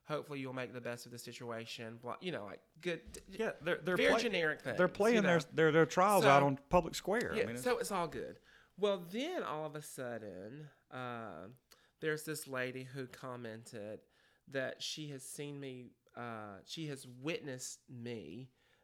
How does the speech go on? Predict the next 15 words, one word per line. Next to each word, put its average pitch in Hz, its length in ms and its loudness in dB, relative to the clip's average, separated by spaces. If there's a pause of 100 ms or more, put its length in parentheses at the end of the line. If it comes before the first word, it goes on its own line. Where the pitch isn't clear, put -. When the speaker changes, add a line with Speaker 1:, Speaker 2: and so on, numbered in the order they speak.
(160)
Speaker 1:
um, 113 560 -10 (320)
harassing 127 1200 -4 (340)
parents 135 680 -6
and 123 180 -10
students. - 640 -12
Like, 120 160 -8
she 143 160 -8
has 120 160 -12 (500)
l-, 143 320 -8 (440)
physically 170 580 -2 (120)
seen 139 280 -6
me 131 100 -8
do 120 120 -10
these 117 180 -12
things. 143 280 -10